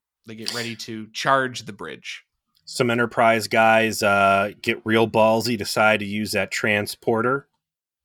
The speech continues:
Speaker 2: beam down to the alien, the Xindi ship.
Speaker 1: Trip
Speaker 2: Get things
Speaker 1: specifically, 'cause Trip's the one that's gonna end up st-, just, all right,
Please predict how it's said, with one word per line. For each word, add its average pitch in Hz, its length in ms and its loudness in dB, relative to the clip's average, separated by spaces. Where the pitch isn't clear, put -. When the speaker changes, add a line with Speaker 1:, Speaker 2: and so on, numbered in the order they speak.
Speaker 2:
beam 110 240 2
down 104 300 0
to 95 80 -4
the 95 360 -2
alien, 101 680 -2
the 101 80 -2
Xindi 98 420 -2
ship. - 360 -2
Speaker 1:
Trip 190 220 2
Speaker 2:
Get - 80 -6
things 101 160 0
Speaker 1:
specifically, 117 520 0
'cause 120 160 -8
Trip's 165 280 -2
the 147 80 2
one 123 140 0
that's 113 120 -10
gonna 113 200 -6
end - 140 -14
up 117 140 -12
st-, - 420 -4
just, - 300 -12
all 151 80 6
right, 139 300 6